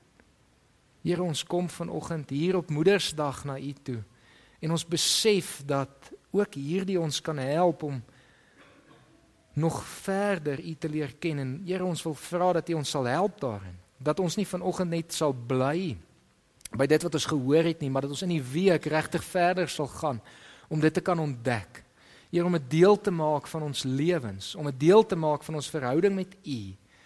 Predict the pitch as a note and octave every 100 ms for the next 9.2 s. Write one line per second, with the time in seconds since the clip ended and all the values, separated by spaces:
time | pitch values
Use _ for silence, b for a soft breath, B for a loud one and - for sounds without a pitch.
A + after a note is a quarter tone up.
0 | b b b b b b - F#3 G3 F3+
1 | E3+ - G3 F#3+ F#3+ D#3+ E3+ D3+ B2 D3+
2 | D3+ C#3+ C3+ - G#3 D#3+ C#3 C3+ D3+ D3+
3 | - C3+ A2+ G#2+ A#2 G2+ - - b b
4 | b b b b b C3 - A#2+ C3 A#2
5 | F2 F2 - _ _ _ _ - A#2+ C#3
6 | C3+ - F#3+ F#3+ E3 - C#3+ D3+ F#3+ F#3+
7 | F#3 - - C#3 G#2+ G#2 G2+ A2+ F3 F3
8 | D#3 D3 C3+ D3 F#3 F#3+ - D#3 A#2+ F#2+
9 | F#2